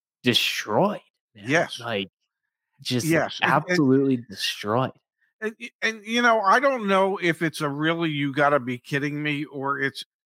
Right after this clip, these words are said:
Speaker 2: if it's a really "what the hell is wrong with, with people?" And, and in this case, I think it's, "What the hell is wrong with people?" Yeah, I get it. You don't necessarily care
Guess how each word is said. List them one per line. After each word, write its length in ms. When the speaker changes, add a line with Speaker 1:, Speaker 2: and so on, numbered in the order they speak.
Speaker 2:
if 180
it's 300
a 100
really 420
"what 260
the 100
hell 260
is 160
wrong 540
with, 160
with 240
people?" 380
And, 280
and 200
in 120
this 280
case, 360
I 120
think 240
it's, 240
"What 140
the 60
hell 260
is 120
wrong 520
with 200
people?" 340
Yeah, 160
I 120
get 220
it. 140
You 140
don't 240
necessarily 760
care 440